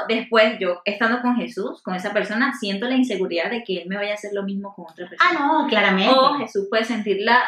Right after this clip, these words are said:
Speaker 1: eh, o, eh, la inseguridad, o esa persona puede seguir la, sentir la inseguridad de
Speaker 2: Ese
Speaker 1: que
Speaker 2: no te va a presentar ningún amigo.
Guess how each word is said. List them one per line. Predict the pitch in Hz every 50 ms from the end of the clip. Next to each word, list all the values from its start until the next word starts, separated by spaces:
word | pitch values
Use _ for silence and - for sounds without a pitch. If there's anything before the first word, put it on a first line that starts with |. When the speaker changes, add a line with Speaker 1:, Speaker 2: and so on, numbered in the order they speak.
| - -
Speaker 1:
eh, | 214 214 208 208 208 202 196 196 - -
o, | 226 240 240
eh, | - 220 202 202 202
la | 214
inseguridad, | 220 226 233 277 262 254 269 269 277 285 302 269 220 220 233 226 175
o |
esa | 175 180 - 220
persona | - 233 226 - 240 226 226 -
puede | 226 220 226
seguir | 240 220 214 214 220
la, | 240 240 - - - - _ _
sentir | - - 208 196 190 208 220 233
la | 247
inseguridad | 254 254 285 294 285 285 285 254 247 233
de | - 233 247
Speaker 2:
Ese | 247 285
Speaker 1:
que | 277
Speaker 2:
no | 277 285 285
te | 285
va | 294 294
a | 294
presentar | 294 269 254 262 262 285 277 254
ningún | 247 240 233 233 247 247
amigo. | 214 196 190 180 - -